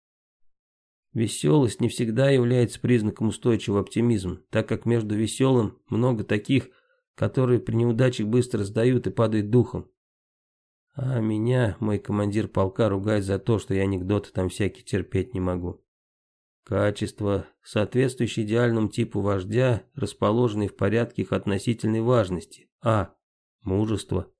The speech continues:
храбрость, неустрашимость. Непреклонная воля к победе, самоуверенность, удачливость.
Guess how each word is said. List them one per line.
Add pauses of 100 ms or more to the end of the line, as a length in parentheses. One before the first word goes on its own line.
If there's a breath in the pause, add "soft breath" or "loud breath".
(160)
храбрость,
неустрашимость. (540)
Непреклонная
воля
к
победе,
самоуверенность,
удачливость.